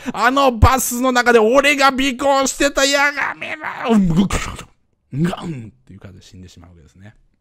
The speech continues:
ところがこのね、エフビーアイの十二人殺害事件って、まあ大技でしょ？大騒ぎになるわけですよ。ね。「絶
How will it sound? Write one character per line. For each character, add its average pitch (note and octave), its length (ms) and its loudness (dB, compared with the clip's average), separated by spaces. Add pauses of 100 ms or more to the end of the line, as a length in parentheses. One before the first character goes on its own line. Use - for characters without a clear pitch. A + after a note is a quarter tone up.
(800)
と - 140 -8
こ A3+ 140 -8
ろ G3+ 80 -6
が G#2+ 100 -14
こ - 120 -14
の F#2 60 -14
ね、 E2+ 260 -18
エ B2+ 160 -4
フ F3+ 280 -4
ビ G#3+ 400 -2
ー G#3+ 80 2
ア F#3+ 80 0
イ G#2 100 -6
の F#2 320 -12 (500)
十 F#3 460 -4
二 A3 140 -4
人 D#3 240 -8
殺 - 360 -10
害 A2 220 -8
事 G2+ 80 -16
件 F2 140 -16
っ E2+ 60 -20
て、 D#2+ 220 -20
ま G2 500 -10
あ D3+ 40 -8
大 A#2 240 -6
技 A#2+ 240 -6
で G#2+ 80 -10
し - 80 -16
ょ？ A2+ 140 -16 (1500)
大 C#3+ 200 2
騒 F#3+ 240 4
ぎ A2 60 -12
に F#2+ 60 -14
な F2+ 60 -16
る E2+ 60 -20
わ - 20 -20
け - 80 -20
で D#2+ 40 -20
す - 60 -20
よ。 - 80 -20 (720)
ね。 G2 160 -16 (640)
「絶 - 560 2